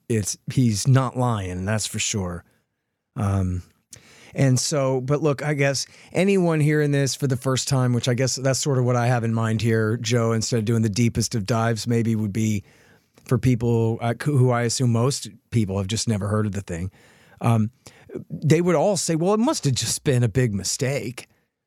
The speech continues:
And how can you, sir, be so sure that the Israelis must have known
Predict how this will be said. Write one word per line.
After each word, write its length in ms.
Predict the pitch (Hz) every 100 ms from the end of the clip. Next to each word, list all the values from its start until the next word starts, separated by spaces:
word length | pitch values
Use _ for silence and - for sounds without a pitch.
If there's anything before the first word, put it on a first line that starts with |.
| _ 160
And 160 | 156
how 220 | 127 190
can 240 | 226 226 160
you, 300 | 147 170 160
sir, 240 | - 104
be 240 | - 135 123
so 300 | - 190 226
sure 420 | - 156 135 110
that 180 | 104 -
the 140 | 135
Israelis 500 | 123 143 147 160 147
must 440 | 156 202 247 -
have 180 | 127 107
known 540 | 110 165 160 117 180